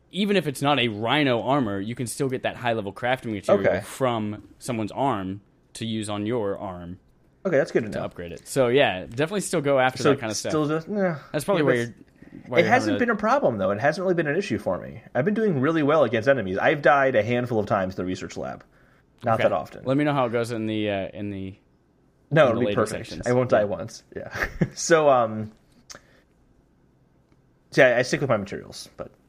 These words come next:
Speaker 2: that was
Speaker 1: Yeah.
Speaker 2: the point I was making.
Speaker 1: I ended up doing, I, so I did the Vibro Cutter and the Bloodhound, which was
Speaker 2: I
Speaker 1: the
Speaker 2: have that.
Speaker 1: Yeah.
Speaker 2: Don't use it.
Speaker 1: I used that for a little bit, mostly the Vibro Cutter 'cause it was faster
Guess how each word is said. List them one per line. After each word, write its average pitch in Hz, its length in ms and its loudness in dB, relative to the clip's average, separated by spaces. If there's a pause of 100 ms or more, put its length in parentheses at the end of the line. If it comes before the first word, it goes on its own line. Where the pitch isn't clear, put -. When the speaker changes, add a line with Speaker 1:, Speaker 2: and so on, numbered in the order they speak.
(120)
Speaker 2:
that - 80 -12
was 104 80 -6
Speaker 1:
Yeah. 95 60 -8
Speaker 2:
the 98 60 -10
point 87 120 -10
I - 40 -10
was - 100 -16
making. - 260 -8
Speaker 1:
I 160 60 6
ended 156 160 4
up 131 100 -4
doing, 131 260 0
I, 120 100 -4
so 151 160 -2
I 143 40 2
did 143 120 -2
the 151 60 -6
Vibro 160 300 0
Cutter 170 200 2
and 127 200 0
the 131 40 0
Bloodhound, 104 800 0 (680)
which 107 220 -8
was 101 180 -6
Speaker 2:
I 135 60 4
Speaker 1:
the 104 140 2
Speaker 2:
have 143 280 4
that. 90 420 -2
Speaker 1:
Yeah. 98 400 -4
Speaker 2:
Don't 104 220 0
use 82 160 -12
it. - 100 -14
Speaker 1:
I - 80 -4
used 120 300 -4
that 113 220 0
for 110 220 -4
a 107 40 -4
little 104 200 -6
bit, 104 300 0 (200)
mostly 135 520 0
the 117 60 -6
Vibro 104 320 -2
Cutter 98 220 -4
'cause 101 140 -12
it 92 60 -12
was 92 120 -14
faster 123 600 -8